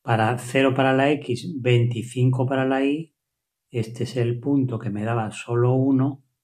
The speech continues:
cero, veinticinco, y luego aquí están los otros dos, ¿no? Cuando la x es cien, pues este será el cien, coma,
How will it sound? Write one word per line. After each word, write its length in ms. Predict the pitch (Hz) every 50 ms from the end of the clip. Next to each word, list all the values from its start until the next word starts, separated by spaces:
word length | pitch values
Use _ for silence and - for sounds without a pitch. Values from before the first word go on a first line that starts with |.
| _ _ _ _ _ _ _ _ _ _
cero, 600 | - - - - - - - 131 127 123 117 107
veinticinco, 1120 | 107 113 120 123 120 120 131 123 120 - - 135 131 131 131 127 - - 135 143 - - _ _ _ _ _ _ - _ _ _ _ _ _
y 140 | - 135 127
luego 180 | 131 139 143 139
aquí 180 | 123 127 131
están 240 | 120 127 - 139 139
los 180 | 135 127 - 139
otros 380 | 123 127 - 110 104 104 104
dos, 440 | 113 117 110 107 - - - _ _ _ _ _ _ _ _ _
¿no? 300 | 123 120 143 151 123 - - - _
Cuando 280 | _ - 113 107 101 101
la 120 | 107 113
x 320 | 113 117 - - - - -
es 340 | 123 120 120 - - - -
cien, 580 | - - 151 143 139 131 139 151 151 - _ _ _ _ _ _ _ _ _ _
pues 300 | - 113 104 - - 117
este 340 | 113 104 - - - 113
será 560 | - - - 117 113 117 113 110 - - - _ _ _ _ _ _ _ _ _ _ _
el 320 | - 113 110 107 101 95
cien, 760 | - - - - 131 131 123 117 107 101 - - - - - _ _ _ _ _ _ _ _ _ _ _ _ _ _ _ _ _
coma, 500 | - 143 131 127 123 117 120 - -